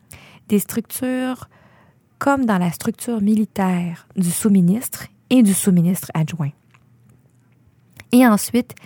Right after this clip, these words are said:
les directeurs généraux, puis les directeurs et les gestionnaires. Vraiment, je ne sais même pas à quoi ça ressemblerait d'un point de vue autochtone. Vous savez, nous avons toujours discuté dans le cadre de cercles.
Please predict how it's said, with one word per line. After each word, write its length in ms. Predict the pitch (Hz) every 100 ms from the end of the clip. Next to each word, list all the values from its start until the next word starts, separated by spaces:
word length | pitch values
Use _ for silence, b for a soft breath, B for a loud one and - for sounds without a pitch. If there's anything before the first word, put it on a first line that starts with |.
| B -
les 120 | 202
directeurs 600 | 208 202 180 208 196 -
généraux, 680 | 175 175 196 190 175 202 226 _ b b b b b b -
puis 220 | - 277
les 120 | 262
directeurs 800 | 196 208 196 - 196 196 202 208 - _ _ _
et 100 | -
les 120 | 208 170
gestionnaires. 720 | 143 - 160 147 135 - _ _ b b b b b b b b b -
Vraiment, 500 | 202 226 240 285 - _ _ -
je 160 | 214
ne 180 | 214 202
sais 300 | - - 208 _ _ -
même 400 | 190 202 247 294
pas 260 | - 247 254
à 140 | 202
quoi 320 | 185 - 208
ça 180 | 226 190
ressemblerait 800 | 175 175 190 196 196 190 170 175 -
d'un 180 | 180 175
point 220 | 175 180
de 60 | 180
vue 100 | 196
autochtone. 640 | 180 175 - 170 175 202 - B B B
Vous 100 | 208
savez, 380 | - 196 220 254
nous 200 | 196 196
avons 220 | 196 190
toujours 280 | 190 254 320
discuté 600 | 247 - - - 247 240
dans 240 | 175 196 190
le 120 | 175
cadre 600 | - 208 196 180 165 160
de 100 | 156
cercles. 640 | - 156 151 - - -